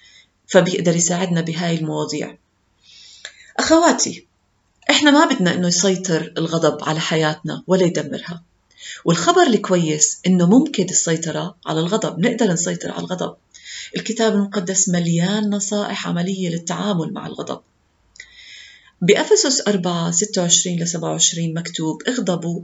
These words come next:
ولا تخطئوا، لا تغرب الشمس على غيظكم، ولا تعطوا إبليس مكانًا." ممكن ناخذ نصائح من هاي الآية. أولًا،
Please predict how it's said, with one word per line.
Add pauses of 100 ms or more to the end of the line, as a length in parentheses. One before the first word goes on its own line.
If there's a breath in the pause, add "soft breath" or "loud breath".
ولا
تخطئوا، (460)
لا
تغرب
الشمس
على
غيظكم، (400 soft breath)
ولا
تعطوا
إبليس
مكانًا." (1700 loud breath)
ممكن
ناخذ
نصائح
من
هاي
الآية. (520)
أولًا،